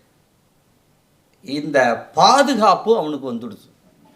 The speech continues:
ஏன்னு கேட்டா, இவன்கிட்ட விஷயம் இருக்கு. என்ன இருக்கு? இவன் கடவுளோடு நேரடியா தொடர்பு உள்ளவன். தன்னை அப்படித்தானே இன்ட்ரோடியூஸ் பண்ணிக்கிறான்.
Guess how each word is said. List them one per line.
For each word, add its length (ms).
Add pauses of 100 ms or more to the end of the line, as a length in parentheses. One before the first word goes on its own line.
ஏன்னு 260
கேட்டா, 300
இவன்கிட்ட 460
விஷயம் 380
இருக்கு. 600 (480)
என்ன 180
இருக்கு? 420 (340)
இவன் 160
கடவுளோடு 600
நேரடியா 840
தொடர்பு 340
உள்ளவன். 320
தன்னை 220
அப்படித்தானே 380
இன்ட்ரோடியூஸ் 420
பண்ணிக்கிறான். 520